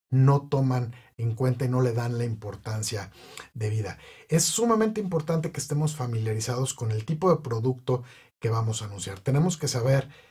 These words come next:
qué es, qué hace, para qué sirve, cuáles son sus ventajas, cuáles son sus desventajas, eh, qué, cuáles son sus diferenciadores contra otros productos que hay en el mercado,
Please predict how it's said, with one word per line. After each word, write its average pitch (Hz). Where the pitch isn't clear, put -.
qué 147
es, -
qué 123
hace, 123
para 113
qué 113
sirve, 156
cuáles 135
son 139
sus 123
ventajas, 147
cuáles 117
son 117
sus 110
desventajas, 131
eh, 123
qué, 151
cuáles 151
son 156
sus 151
diferenciadores 113
contra 113
otros 117
productos 110
que 110
hay 107
en 98
el 92
mercado, 143